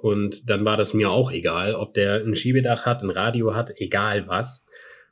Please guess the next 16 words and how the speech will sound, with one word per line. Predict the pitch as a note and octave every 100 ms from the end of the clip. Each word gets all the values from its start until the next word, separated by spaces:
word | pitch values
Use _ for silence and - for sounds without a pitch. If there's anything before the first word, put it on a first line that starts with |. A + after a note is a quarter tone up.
| _ _
Und, | B2 G#2 G#2 G#2
äh, | G#2+ G#2 G#2 A2 A#2
wir | G#2
sind | A2+ -
dahin | G2 G2+ A2+
und | G#2+ G#2
nach | G2+ F#2+
einer | G#2
kurzen | G#2 - G2
Probefahrt | G2 G2+ G2+ G#2 G2
hab | G2+
ich | -
den | G#2
einfach | G2 A2+ -
kaufen | C3 D3+ - -
müssen. | - - -